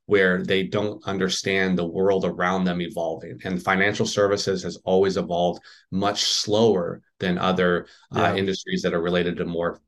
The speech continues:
Speaker 1: tech. Uh, f-, financial technology wasn't a thing, uh, really twenty years ago. So it's, it's evolved more and more. And, uh, so I guess, like, I kind of developed with my financial services background. When I was working in tech, they kept wanting me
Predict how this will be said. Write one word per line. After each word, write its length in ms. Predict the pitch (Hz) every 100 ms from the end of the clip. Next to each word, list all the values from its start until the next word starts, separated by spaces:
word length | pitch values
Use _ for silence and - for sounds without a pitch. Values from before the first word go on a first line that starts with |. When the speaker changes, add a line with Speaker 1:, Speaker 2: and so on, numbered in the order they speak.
| -
Speaker 1:
tech. 360 | - - - - - -
Uh, 220 | 90 87 -
f-, 180 | - - _
financial 420 | 101 101 113 113 117
technology 580 | 107 107 101 104 95
wasn't 380 | 92 95 98 92
a 60 | 82
thing, 480 | - 107 95 - - _ _ -
uh, 220 | 90 -
really 320 | 92 92 87
twenty 260 | - 92 85
years 220 | 85 85
ago. 280 | 87 - -
So 200 | - 87
it's, 160 | 90 -
it's 160 | 95 107
evolved 640 | 92 98 90 98 90 - - - -
more 300 | 90 95 90
and 80 | 85
more. 420 | 78 92 131 139 - - - - -
And, 580 | 101 98 95 92 90 - - - _ 104
uh, 240 | 95 90
so 160 | - 98
I 80 |
guess, 460 | 98 110 107 - -
like, 180 | 95 95 - _ _ _ _ _ -
I 140 | 104
kind 280 | 92 - 110
of 60 | 98
developed 560 | 92 98 107 107 87
with 200 | 98 101
my 120 | 98
financial 420 | 90 95 95 92 90
services 380 | 98 92 90
background. 600 | - 90 107 110 87 85 87
When 100 | 87
I 80 |
was 140 | 87 87
working 240 | 95 92
in 100 | 85
tech, 300 | 80 131 107
they 140 | - 92
kept 320 | - 92 -
wanting 420 | 90 92 92 87
me 300 | 87 87 85